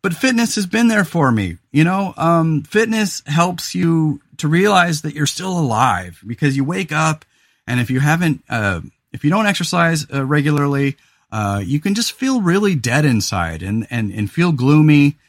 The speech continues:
and feel old and feel antiquated and feel like you're not relevant anymore. So for, for me, uh, fitness has really, uh, given me a chance to feel young and feel relevant and just feel good about life. When I go for a run,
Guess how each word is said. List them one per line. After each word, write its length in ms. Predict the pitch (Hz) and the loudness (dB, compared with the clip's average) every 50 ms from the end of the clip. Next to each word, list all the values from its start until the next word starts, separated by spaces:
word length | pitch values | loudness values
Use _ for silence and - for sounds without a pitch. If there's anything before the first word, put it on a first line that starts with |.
| _ _ _ _ _ | _ _ _ _ _
and 240 | 101 104 98 95 - | -6 -4 -4 -4 -2
feel 320 | - 165 170 175 165 147 | -2 0 0 0 -2 -2
old 640 | - 123 123 127 131 127 123 123 123 123 127 131 123 - _ | -2 -2 0 2 2 2 2 2 0 0 -2 -4 -6 -10 _
and 220 | - 104 95 95 - | -6 -4 -4 -4 -4
feel 480 | - 151 156 160 165 165 165 156 - - | -2 -2 0 0 2 2 0 -2 -2 -2
antiquated 920 | 120 123 127 123 - 131 - - 131 120 117 117 110 113 113 113 110 104 | -2 0 0 0 -2 -2 -6 -4 -2 0 0 0 0 0 0 0 -2 -2
and 180 | 101 92 92 90 | -2 -4 -4 -4
feel 200 | - 151 151 147 | -2 -2 0 0
like 240 | 143 139 127 - 127 | 2 0 -2 -2 -4
you're 80 | 117 | -2
not 200 | 110 120 123 - | 0 0 0 -2
relevant 520 | - 107 110 110 117 110 101 110 104 98 - | -2 -4 -2 -2 -2 -2 -2 -2 -4 -2 -2
anymore. 520 | 110 110 110 104 104 104 107 104 101 101 | -2 -2 -2 -2 -2 0 0 0 0 -2
So 160 | 98 - 113 | -2 -6 -8
for, 360 | 104 - 123 117 113 120 135 127 | -8 -8 -8 -6 -4 -6 -6 -6
for 200 | - - 120 117 | -6 -4 0 2
me, 440 | 139 185 208 214 208 202 202 - - _ _ _ _ _ _ _ - | 2 4 4 4 2 2 0 -2 -6 _ _ _ _ _ _ _ -6
uh, 140 | 110 113 110 | -4 -2 -2
fitness 560 | - - - 202 220 185 202 196 175 - - | -2 0 2 2 2 2 2 0 -2 -2 -2
has 240 | - 147 139 117 110 | -2 0 0 0 0
really, 640 | 110 131 160 180 185 185 180 180 175 165 156 156 _ _ _ _ _ _ _ | -2 0 2 4 4 4 4 2 2 0 -2 -4 _ _ _ _ _ _ _
uh, 220 | - 113 113 110 104 110 - | -4 -2 -2 -2 -4 -6 -4
given 340 | - 160 180 175 185 175 170 | 0 0 2 2 2 2 4
me 140 | 160 156 151 | 4 4 4
a 60 | 139 | 2
chance 400 | - - 143 131 131 131 - - - | 2 0 0 0 0 0 -2 -4 -8
to 140 | - 110 | -10 -10
feel 460 | 95 - _ - 170 180 185 175 175 170 | -10 -10 _ -4 0 2 2 2 4 4
young 500 | 135 135 127 127 127 123 123 120 117 - _ _ _ _ _ _ | 4 4 4 4 4 4 2 0 -2 -4 _ _ _ _ _ _
and 220 | 113 107 98 90 | -6 -4 -4 -4
feel 260 | - - 190 208 202 190 | -4 -2 0 0 0 0
relevant 600 | 175 156 147 139 139 127 120 123 120 117 - - | 2 2 2 2 2 2 0 0 0 -2 -2 -4
and 320 | 107 107 107 101 101 92 | -4 -2 0 0 -2 -2
just 220 | - 226 247 - - | -2 -4 -4 -4 -6
feel 280 | - - 247 302 294 | -4 -2 0 2 2
good 220 | 220 180 202 240 254 | 4 4 4 4 4
about 320 | 226 190 202 190 175 139 | 4 4 2 2 2 2
life. 420 | 117 127 160 147 131 92 85 - - | 2 2 4 2 2 -2 -6 -10 -4
When 120 | 127 143 | 0 0
I 100 | 170 190 | 0 0
go 160 | 185 220 220 | 0 -2 -2
for 220 | 202 - 208 202 190 | -2 0 0 0 2
a 40 | |
run, 400 | 165 151 156 170 185 202 208 190 | 2 4 4 4 4 2 0 -2